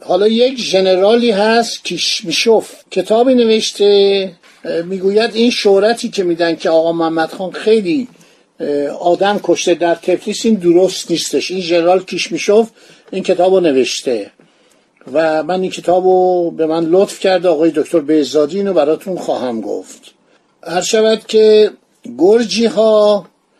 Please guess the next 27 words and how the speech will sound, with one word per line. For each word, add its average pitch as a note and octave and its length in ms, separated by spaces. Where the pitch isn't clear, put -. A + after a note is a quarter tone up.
عرض F3+ 260
شود، F#3+ 340
در E3+ 180
خفا G3+ 440
با G#3+ 160
روسا F3+ 420
بند F3 300
و E3+ 60
بست F3 300
می‌کردن. G#2 520
چرا؟ G#3+ 400
برای G3 220
اینکه F#3+ 560
وقتی F#3 300
که F#3+ 100
نادر E3+ 460
می‌میره، F#3+ 840
هرکلی F#3+ 520
خان، F3 500
آرکلی G3+ 540
خان C3 280
یا F#3 260
هرکلیوس F#3 880
از F3+ 140
سرداران F#3+ 640
نادر G3 580
بوده، C3+ 320